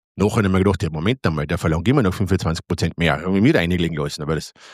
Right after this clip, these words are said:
aber gut, ich bin eigentlich kein Politiker, gell? Ich, ich, ich kann schlecht verhandeln. Das ist nur mein Problem, aber ja,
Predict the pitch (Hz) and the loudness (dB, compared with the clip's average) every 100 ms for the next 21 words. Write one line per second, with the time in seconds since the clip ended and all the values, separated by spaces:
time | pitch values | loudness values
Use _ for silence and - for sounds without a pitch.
0 | - - 120 156 139 131 127 135 101 120 | -10 -2 0 0 -2 -2 -2 -2 0 0
1 | 139 - 131 131 190 185 131 85 92 131 | 0 0 0 2 0 0 -2 -2 -2 -2
2 | 151 196 185 190 247 175 - 196 123 104 | -4 -6 -4 -2 0 0 2 0 2 0
3 | - 90 104 98 82 - - 123 123 127 | 0 0 2 0 0 -4 -4 -4 -2 2
4 | 127 143 156 165 143 104 95 92 87 90 | 4 4 2 0 0 0 0 -2 -4 -4
5 | - _ _ - - _ _ _ _ _ | -6 _ _ -20 -20 _ _ _ _ _
6 | _ 90 113 123 | _ 0 2 2